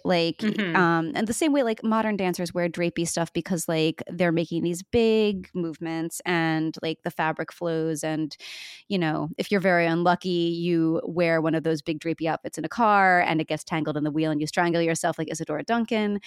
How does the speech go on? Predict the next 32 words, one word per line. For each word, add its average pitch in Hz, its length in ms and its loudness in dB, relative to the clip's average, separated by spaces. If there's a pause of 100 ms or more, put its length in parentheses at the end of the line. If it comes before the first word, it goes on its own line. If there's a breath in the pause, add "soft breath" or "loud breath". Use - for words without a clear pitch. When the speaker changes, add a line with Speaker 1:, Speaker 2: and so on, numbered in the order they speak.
(420 loud breath)
Speaker 1:
But 269 260 4
this 285 200 6
is 208 120 4
a 196 60 4
deep 165 280 -2
dive 156 280 0
into - 220 -4
the 156 80 -2
history 151 520 -2
of 151 280 -2
modern 165 360 4
dance 151 220 0
and 180 140 -2
fashion 262 340 6
that - 100 4
we 185 60 4
don't 170 140 4
have 165 160 2
time 175 260 0
for. - 380 2
<laughs> 320 100 8
Speaker 2:
Well, 294 140 10
you, 285 180 4
you, 254 220 2
you 240 80 6
might 254 200 6
wanna 277 200 4
take 233 200 2
it 208 80 4
up 175 300 2
with 160 560 0
my 160 680 -2